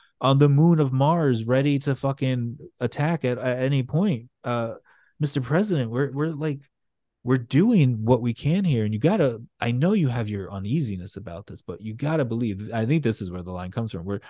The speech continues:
we're treating them much better than they, than they deserve,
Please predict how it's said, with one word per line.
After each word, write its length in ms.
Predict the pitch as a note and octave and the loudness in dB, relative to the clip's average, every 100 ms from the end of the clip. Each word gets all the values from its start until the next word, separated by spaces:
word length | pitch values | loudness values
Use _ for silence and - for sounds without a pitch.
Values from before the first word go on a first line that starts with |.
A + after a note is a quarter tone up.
| - | -4
we're 120 | B2+ C3 | 2 2
treating 420 | - A3+ A3 C3 | 2 2 4 4
them 160 | G#2 G2 | 2 2
much 280 | D3+ - B2 | 0 -2 2
better 400 | C3+ B2 F#2 D#2+ _ _ _ - | 4 4 0 -6 _ _ _ 0
than 180 | A2 | 2
they, 460 | G#2+ C3+ B2 G2+ D2+ - | 6 4 4 0 -6 -4
than 180 | A2 G2+ | -2 2
they 120 | G2+ | 2
deserve, 720 | F#2+ F#2 G2+ G#3 G#2+ F#2+ - | 2 0 2 4 4 0 -8